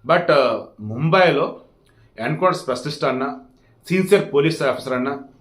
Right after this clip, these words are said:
ఇతనే చెప్తారు. So ఇప్పుడు ఆ దయానాయకి ఈ కేసు ఇచ్చున్నారు. అనుమానితుడికి సంబంధించి సీసీటీవీ ఫుటేజ్, ఆ, మనకి ముందు రాలే, తర్వాత వచ్చేసి వచ్చింది, already మీరు చూసుంటారు. So అనుమానితుడు వీడే.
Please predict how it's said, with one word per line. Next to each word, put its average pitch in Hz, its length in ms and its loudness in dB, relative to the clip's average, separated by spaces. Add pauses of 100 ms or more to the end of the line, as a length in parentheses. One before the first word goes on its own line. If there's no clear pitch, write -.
(360)
ఇతనే 143 220 -2
చెప్తారు. - 400 -6 (560)
So 196 120 8
ఇప్పుడు 170 420 0
ఆ 135 220 2
దయానాయకి 175 560 2
ఈ 175 180 -4
కేసు 147 280 -4
ఇచ్చున్నారు. 98 400 -16 (840)
అనుమానితుడికి 185 580 6
సంబంధించి 139 580 -4 (140)
సీసీటీవీ 175 500 -2
ఫుటేజ్, 165 520 0
ఆ, 113 200 -2
మనకి 113 460 -8 (120)
ముందు 135 240 -4
రాలే, 151 400 2
తర్వాత 143 300 0
వచ్చేసి 131 320 -4
వచ్చింది, 135 300 -6
already 143 320 -2
మీరు 135 220 -10
చూసుంటారు. 131 560 -6 (680)
So 220 200 4 (760)
అనుమానితుడు 185 580 4
వీడే. 131 540 -2